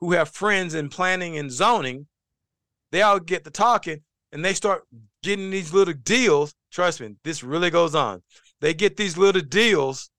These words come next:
and they go out and buy all the land. Because if you have a tram system, people still have to have a way of parking. Not everybody's gonna take the <laughs> damn bus.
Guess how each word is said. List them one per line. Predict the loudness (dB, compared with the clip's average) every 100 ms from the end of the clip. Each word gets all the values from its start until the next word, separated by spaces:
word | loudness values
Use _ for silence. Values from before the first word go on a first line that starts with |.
| _ _ _ _ _ _ _ _ _
and | -2
they | -2
go | 2 4
out | 4
and | 4
buy | 6
all | 6 4
the | 0
land. | -6 -6 -6 -8 -14 _ -12
Because | -2 2 2
if | 0 -4
you | -2
have | 0
a | -2
tram | 0 2 2 0
system, | -6 -10 -8 -10 -12 _ -4
people | -2 -2 -4
still | -6 0 2
have | 2 0
to | -2
have | -2 -2 -2
a |
way | -2 0 0
of | -2
parking. | 0 0 0 -8 _ _ -6
Not | -2 0 2
everybody's | 0 0 0 2 2 0
gonna | -6 -4
take | -2 -2
the | -4
<laughs> | -6 -4
damn | -4 -4
bus. | -2 -2 -2 -8